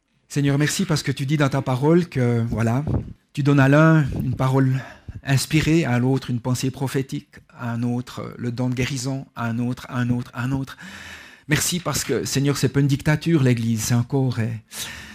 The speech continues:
je te remercie pour les personnes qui s'offrent, qui se donnent, qui reçoivent les cadeaux que tu veux leur donner pour les transmettre. Et je veux te remercier ce matin pour cette parole qui a été partagée. Et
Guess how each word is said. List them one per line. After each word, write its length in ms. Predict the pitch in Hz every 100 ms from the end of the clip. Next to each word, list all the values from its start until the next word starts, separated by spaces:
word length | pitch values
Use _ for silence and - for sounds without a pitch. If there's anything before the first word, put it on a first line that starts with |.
| - -
je 80 |
te 80 | -
remercie 380 | 131 135 - 151
pour 180 | 147 127
les 100 | 127
personnes 500 | 127 - 143 135 131
qui 200 | 123 110
s'offrent, 600 | - - 151 165 - - - - - -
qui 100 | -
se 120 | 117 123
donnent, 400 | 123 143 156 147
qui 120 | 143
reçoivent 480 | 151 151 147 165 147
les 140 | 127
cadeaux 340 | 139 135 160
que 100 | 160
tu 140 | 151 131
veux 120 | 135
leur 120 | 131
donner 360 | 131 131 143 151
pour 380 | 151 170 185 139
les 120 | 135
transmettre. 580 | - 131 - 120 - 117
Et 200 | 110 120 - _ -
je 140 | 127
veux 160 | 120 123
te 80 |
remercier 400 | 131 131 123 127
ce 100 | 117
matin 320 | 127 120 120 113
pour 160 | 113
cette 180 | - 117
parole 360 | 127 110 117 110
qui 80 |
a 20 | 113
été 140 | 113
partagée. 640 | 123 107 104 104 107 107
Et 200 | 98 110